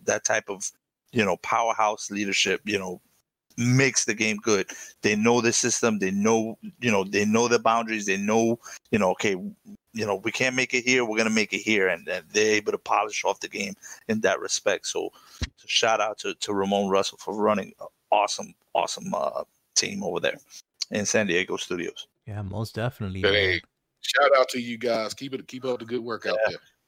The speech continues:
Speaker 1: Yeah, 'cause there are, there are some good developers out there. Not all of them are gonna, you know, throw out a piece of junk. You know, they'll take the time. Yeah, they're under a lot of constraint. You know, they start early. Um, you know, the, the minute that they release the game,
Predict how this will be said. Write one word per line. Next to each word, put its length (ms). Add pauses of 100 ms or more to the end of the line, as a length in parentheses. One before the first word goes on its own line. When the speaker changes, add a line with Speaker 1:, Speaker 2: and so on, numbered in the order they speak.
Speaker 1:
Yeah, 220 (100)
'cause 160
there 160
are, 220
there 160
are 140
some 240
good 320 (400)
developers 600
out 220
there. 220
Not 180
all 140
of 80
them 120
are 60
gonna, 260 (200)
you 80
know, 140 (120)
throw 160
out 140
a 20
piece 260
of 80
junk. 340
You 120
know, 100
they'll 220
take 240
the 80
time. 320 (380)
Yeah, 240
they're 160
under 160
a 80
lot 180
of 60
constraint. 480
You 80
know, 140
they 120
start 420
early. 480 (400)
Um, 400
you 140
know, 220
the, 180
the 140
minute 320
that 180
they 220
release 460
the 100
game, 340